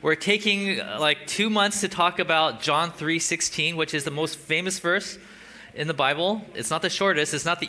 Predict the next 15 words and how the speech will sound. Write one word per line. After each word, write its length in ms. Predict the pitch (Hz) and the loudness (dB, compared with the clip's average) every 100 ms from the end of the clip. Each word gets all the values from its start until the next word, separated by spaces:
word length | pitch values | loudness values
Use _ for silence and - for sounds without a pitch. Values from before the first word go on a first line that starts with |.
| 160 | -2
easiest 320 | 185 185 - | 0 0 -2
one 120 | 143 | -4
to 40 | 135 | -4
memorize, 600 | 120 117 113 123 139 - | -4 -2 -2 0 -2 -2
but 320 | 120 110 104 | -2 0 -2
it's 220 | 120 - | -6 -6
the 100 | 135 | -6
one 260 | 131 135 135 | -4 -4 -2
that 280 | 123 117 - - - | 0 0 -4 -16 -10
a 80 | - | -4
lot 220 | 123 127 | 0 0
of 60 | 139 | 0
people 240 | 143 143 | -4 -4
know 220 | 135 131 139 | -2 -2 0
about, 320 | 170 180 | 2 2